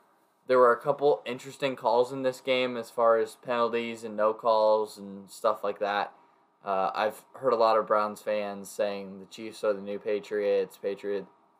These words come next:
like, the Chiefs are gonna get all the official calls now. That's not true. It just, stuff is hard to call in real time, and when you hate a team,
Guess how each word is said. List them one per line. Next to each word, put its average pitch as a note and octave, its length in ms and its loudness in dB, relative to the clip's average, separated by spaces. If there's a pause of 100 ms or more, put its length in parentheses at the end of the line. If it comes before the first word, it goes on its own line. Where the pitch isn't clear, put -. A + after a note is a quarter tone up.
like, F2+ 180 -8
the F2+ 60 -20
Chiefs G#2+ 360 -12
are G2+ 60 -6
gonna G2+ 160 -6
get G2+ 140 0
all G2 180 2
the G2+ 120 -2
official G2 400 -8
calls F#2+ 400 -2
now. F#2+ 340 -10 (380)
That's F3 240 -8
not C3 240 0
true. A#2 680 -2 (420)
It D3 220 2
just, D3 280 -6 (560)
stuff E3+ 400 2
is D#3+ 80 -8
hard C#3 220 4
to A#2 40 -2
call B2 280 4
in A#2 60 0
real A2+ 200 4
time, A#2 460 -2 (340)
and A#2+ 180 -4
when B2 120 -6
you A#2+ 140 -8
hate C#3 240 2
a C#3 40 -2
team, C3+ 480 -6